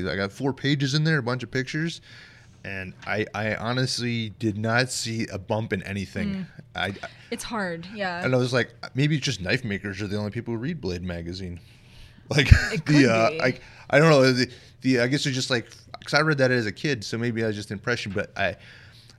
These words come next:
Speaker 1: I, in my mind, I thought, "This is gonna be, there's gonna be a great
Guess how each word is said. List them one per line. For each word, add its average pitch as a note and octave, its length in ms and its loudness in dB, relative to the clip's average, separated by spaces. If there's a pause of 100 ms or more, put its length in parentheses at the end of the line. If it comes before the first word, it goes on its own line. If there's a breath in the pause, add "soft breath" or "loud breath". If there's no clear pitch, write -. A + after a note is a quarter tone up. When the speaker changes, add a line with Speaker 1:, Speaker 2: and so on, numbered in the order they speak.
(100)
Speaker 1:
I, E2+ 160 0
in A#2+ 100 -2
my A2 80 -2
mind, B2+ 300 0
I A2+ 40 0
thought, G#2+ 220 -2
"This - 140 -4
is B2+ 100 -2
gonna B2+ 240 2
be, G2+ 260 0
there's G2 360 -2
gonna C#3 160 0
be B2 80 4
a - 20 0
great A2+ 260 -2